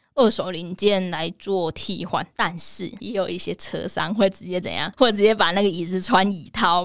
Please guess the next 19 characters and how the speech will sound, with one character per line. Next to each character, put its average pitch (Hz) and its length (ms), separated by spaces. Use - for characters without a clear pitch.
把 185 200
那 226 180
些 226 340
不 277 100
堪 226 300
的 220 100
部 220 300
分 196 320
遮 294 200
起 - 180
来， 180 360
你 180 140
就 208 140
通 220 180
通 208 180
看 220 240
不 180 100
到 175 280
了。 127 120